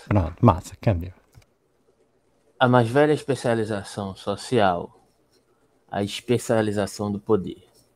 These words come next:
Speaker 2: Encontra-se na raiz do espetáculo. Assim, o espetáculo é uma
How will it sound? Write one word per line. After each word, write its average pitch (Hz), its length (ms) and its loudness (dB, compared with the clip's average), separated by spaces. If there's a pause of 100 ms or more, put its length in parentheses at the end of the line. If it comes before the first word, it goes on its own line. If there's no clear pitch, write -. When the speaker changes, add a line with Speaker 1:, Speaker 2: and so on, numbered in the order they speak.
(840)
Speaker 2:
Encontra-se 123 600 2
na 110 120 2
raiz 104 280 0
do 113 60 -6
espetáculo. 107 840 -2 (960)
Assim, 156 360 6
o 143 40 4
espetáculo 113 640 0
é 107 60 2
uma 104 240 -2